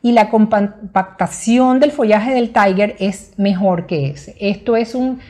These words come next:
Ficus triangularis por la forma que tiene la hoja como de triángulo invertido.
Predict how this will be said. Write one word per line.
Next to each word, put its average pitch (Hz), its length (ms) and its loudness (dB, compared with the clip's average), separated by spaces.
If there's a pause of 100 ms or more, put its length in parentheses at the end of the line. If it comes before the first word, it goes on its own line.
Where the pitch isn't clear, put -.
(140)
Ficus 311 800 -4
triangularis 202 1300 2 (520)
por 247 400 6
la 254 160 2
forma 240 520 2
que 233 80 -2
tiene 208 300 0
la 220 180 6
hoja 202 440 0 (320)
como 233 320 2
de 214 100 2
triángulo 185 800 0
invertido. 151 760 -4